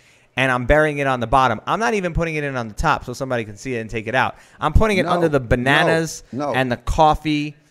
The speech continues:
Speaker 1: Like, I will dig and put that cable in there so that I never see it again.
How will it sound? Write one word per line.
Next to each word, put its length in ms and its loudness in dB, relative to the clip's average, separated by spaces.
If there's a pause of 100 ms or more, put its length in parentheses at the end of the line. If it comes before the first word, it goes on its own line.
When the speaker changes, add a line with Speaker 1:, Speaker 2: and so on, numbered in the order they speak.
Speaker 1:
Like, 180 0
I 140 0
will 160 -2
dig 600 0
and 120 -12
put 180 -6
that 160 -4
cable 340 -2
in 100 -8
there 280 -8 (180)
so 140 -6
that 120 2
I 80 0
never 240 -4
see 260 -6
it 60 -2
again. 320 -4